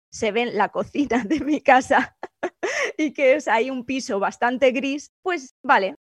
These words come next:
pues sabemos que TikTok y Reels es como más humano. No necesitas ahí una producción muy, bueno, muy sofisticada, necesitas simplemente, pues, tener un fondo en tu casa.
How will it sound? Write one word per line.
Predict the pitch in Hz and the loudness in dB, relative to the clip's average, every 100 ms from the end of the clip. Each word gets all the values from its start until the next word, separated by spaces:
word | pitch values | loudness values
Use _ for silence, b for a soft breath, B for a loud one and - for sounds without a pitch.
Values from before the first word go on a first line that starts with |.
| _ | _
pues | 220 | -2
sabemos | 240 233 269 294 - | 0 0 -2 -6 -6
que | - 247 233 220 220 185 - | 0 2 2 0 -2 -4 -4
TikTok | 302 311 _ 311 302 320 - | -4 -4 _ 4 4 2 -6
y | 277 | -6
Reels | 262 311 294 302 - | -4 -4 -4 -8 -10
es | 240 233 | -10 -6
como | 269 247 226 208 196 170 - | -4 -2 0 0 0 -4 -8
más | 233 233 254 - | -6 2 2 2
humano. | 202 170 151 214 359 _ | -4 -4 -4 -6 -6 _
No | 226 226 240 | -6 -2 -2
necesitas | 254 214 214 233 240 208 208 208 | -2 -2 -4 -6 -2 0 0 -2
ahí | 196 190 196 | -4 -2 -6
una | 208 196 185 | -4 -4 -4
producción | - 208 196 196 - - 190 208 208 214 214 220 _ | -4 -4 -6 -10 -12 -12 -2 4 4 4 0 -6 _
muy, | 226 214 214 208 208 208 185 _ | -10 -6 -4 -4 -4 -6 -10 _
bueno, | 247 240 196 339 - | -4 -4 -4 -10 -6
muy | 233 | -4
sofisticada, | 233 254 - 214 - - 277 240 | 0 0 0 -6 -6 4 6 6
necesitas | 208 202 208 240 226 254 | 4 0 -4 -4 -2 -2
simplemente, | 247 220 233 233 247 320 | -2 0 0 0 -4 -4
pues, | 233 - | -4 -4
tener | 202 220 254 - _ | -2 0 -2 -6 _
un | 349 330 | -4 -4
fondo | 320 311 302 294 349 - | 0 0 2 0 0 -2
en | 247 233 | -6 -4
tu | 233 | -4
casa. | 190 165 - | -2 -2 -6